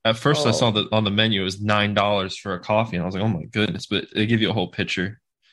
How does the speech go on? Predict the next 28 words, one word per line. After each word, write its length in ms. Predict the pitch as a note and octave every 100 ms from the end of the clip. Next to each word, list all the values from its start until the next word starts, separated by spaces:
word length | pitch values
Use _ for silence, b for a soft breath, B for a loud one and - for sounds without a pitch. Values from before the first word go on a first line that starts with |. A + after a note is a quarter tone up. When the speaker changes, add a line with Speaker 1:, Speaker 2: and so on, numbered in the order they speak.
| b b
Speaker 2:
Yeah, 180 | D#3 C3+
it's, 120 | D#3
like, 120 | F3+
two 260 | - F#3 F3
and 100 | D#3+
a 120 | C#3
Speaker 1:
And 80 | C#3
it 40 |
was 160 | E3+ D#3
Speaker 2:
half 20 |
cups 360 | - D#3+ D#3 A#2
Speaker 1:
good. 60 | D#3
Speaker 2:
or 40 |
something 300 | D#3 D#3 D#3
like 200 | D#3 D3+
that. 280 | D3+ D3+ -
Speaker 1:
Which 180 | A#2 A2+
reminds 400 | G#2 F#2 G#2 G2+
me, 60 | - -
we 60 |
didn't 340 | G2+ F#2+ G2+ -
go 100 | G2
back 200 | F#2 G2
to 80 | G#2
that 200 | F#2 - -
contemporary 580 | G2+ - G2+ G2 F#2
thing. 320 | G2 - G2+ G2
Like, 240 | F#2 -